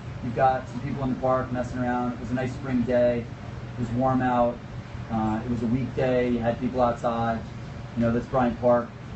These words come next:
Um, you know, there's a lot going on there. And, you know, when, when you zoom into some of these pictures, you know, you, you find some interesting things. But even, even just looking at it from this distance,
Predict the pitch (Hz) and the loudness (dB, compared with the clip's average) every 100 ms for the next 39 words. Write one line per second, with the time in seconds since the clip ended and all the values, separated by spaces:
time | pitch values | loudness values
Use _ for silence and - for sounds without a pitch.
0 | - - 98 104 107 107 104 104 107 - | -10 -10 -6 -4 -2 -2 0 0 -2 -8
1 | - - - 117 113 120 131 123 117 117 | -10 -10 -2 0 2 0 2 2 2 2
2 | 113 110 110 110 110 110 - 117 107 107 | 4 2 2 0 0 -4 -4 -2 0 0
3 | 208 202 - 117 113 220 220 - 131 120 | 0 -4 -2 0 2 2 0 0 -2 -2
4 | 135 131 127 120 131 123 117 - 120 - | 0 0 0 0 0 0 0 0 -2 -2
5 | 117 - - - - - - - - 110 | -4 -4 -8 -10 -10 -10 -10 -10 0 2
6 | 156 123 - 120 123 113 117 117 110 - | 4 0 -2 0 0 0 2 0 0 -4
7 | 113 107 113 104 117 131 127 120 120 160 | -4 0 0 0 -2 -2 2 2 2 0
8 | 156 139 120 127 147 123 123 123 120 - | 0 0 -4 -6 -4 -2 2 2 2 2
9 | 120 117 - 117 - 110 95 | 0 0 -2 -4 0 -2 -4